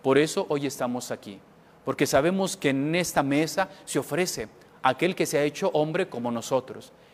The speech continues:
en esta mesa se nos ofrece, escondido bajo las especies del pan y del vino, a Cristo, que puede darnos la gracia de amar, de perdonar y de servir.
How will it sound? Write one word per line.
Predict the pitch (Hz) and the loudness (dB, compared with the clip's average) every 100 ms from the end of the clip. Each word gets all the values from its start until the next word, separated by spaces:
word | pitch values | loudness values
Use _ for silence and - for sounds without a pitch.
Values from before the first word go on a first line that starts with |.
| - - | -8 -2
en | 135 135 | 0 2
esta | 156 185 - 180 170 - | 2 0 2 2 2 -4
mesa | 139 143 139 156 | 0 0 2 -2
se | 147 | 0
nos | 127 117 | -2 -2
ofrece, | 123 143 151 143 110 - - | -4 2 0 0 -6 -10 -6
escondido | 139 - 135 131 156 180 123 - - - | -4 0 2 2 2 0 -2 -8 -10 0
bajo | 120 135 | 2 2
las | 120 | 0
especies | 135 - 143 143 | -2 -2 -4 -2
del | 127 | -2
pan | 120 131 | 0 -2
y | 143 | 0
del | 165 | -2
vino, | 151 165 190 - - | -2 -6 -8 -12 -8
a | - 139 | -4 0
Cristo, | 180 185 - 107 - - - - - | 0 0 -2 -8 -12 -20 -20 -20 -8
que | 127 | -4
puede | - 147 165 | 2 4 4
darnos | 147 151 160 156 | 4 4 2 -2
la | 165 160 | 0 2
gracia | 135 135 135 170 | 2 2 0 -2
de | 165 | -2
amar, | 156 135 151 - - - | 0 -2 -4 -10 -20 -6
de | 117 | -4
perdonar | 107 180 175 151 139 151 160 - - | 2 2 2 0 0 0 -2 -10 -6
y | 123 | -4
de | 117 | -2
servir. | 110 113 104 95 | -2 -4 -6 -8